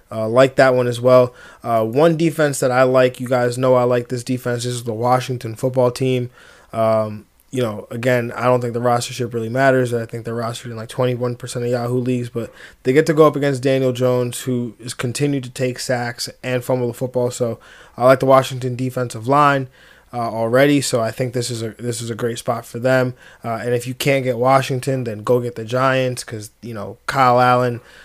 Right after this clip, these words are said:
uh, has, you know, he's, he's shown us that he's still got some, some of those tendencies still left in Carolina. Uh, you know, so,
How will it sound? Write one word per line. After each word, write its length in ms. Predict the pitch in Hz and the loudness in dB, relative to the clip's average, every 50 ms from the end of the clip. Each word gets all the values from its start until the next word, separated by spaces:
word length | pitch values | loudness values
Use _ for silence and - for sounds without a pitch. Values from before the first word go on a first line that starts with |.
| - _ | -20 _
uh, 240 | - 113 113 113 110 | -12 -10 -8 -8 -8
has, 480 | 107 - 123 120 120 117 110 113 123 - _ _ _ | -6 -6 -4 -4 -4 -4 -6 -8 -12 -14 _ _ _
you 160 | - 123 131 | -10 -8 -6
know, 200 | 123 107 101 107 | -6 -6 -8 -10
he's, 400 | 113 120 120 120 113 110 - - _ _ _ | -12 -10 -8 -8 -8 -10 -12 -14 _ _ _
he's 180 | - 123 120 | -8 -6 -6
shown 300 | 117 - - 139 131 131 | -4 -2 0 2 2 2
us 160 | 127 123 123 | 2 0 0
that 240 | - - 123 113 113 - - - - - | -2 -4 -6 -6 -6 -10 -20 -20 -20 -20
he's 200 | _ _ - 131 | _ _ -6 -6
still 240 | - - - 180 175 | -2 2 4 6 6
got 200 | 147 156 127 - | 6 4 2 2
some, 540 | - - - - 185 170 165 160 160 151 151 - - - - _ | -2 -6 -2 2 2 4 4 4 2 -2 -4 -8 -16 -20 -20 _
some 240 | - - 175 165 165 | -2 0 2 4 6
of 60 | 160 | 6
those 160 | 156 151 139 | 4 4 4
tendencies 560 | - - 156 147 143 139 - - 147 139 127 | 2 0 0 0 0 -2 -2 -2 -2 -2 -2
still 180 | - - 143 139 | 0 0 0 2
left 340 | 135 139 135 135 127 - - | 4 4 4 4 2 -2 -4
in 80 | 135 | -4
Carolina. 600 | 127 - 139 131 127 131 131 127 127 131 127 123 - - - - - _ _ | 0 2 4 4 4 4 4 4 2 2 0 -2 -6 -14 -20 -20 -20 _ _
Uh, 360 | - 120 120 117 113 113 113 120 - | -4 -2 -2 0 -2 -4 -6 -10 -8
you 100 | - 143 | -6 -4
know, 200 | 131 123 117 117 | -2 0 -2 -2
so, 340 | 107 - - 131 120 117 110 | -4 -2 0 0 0 0 -2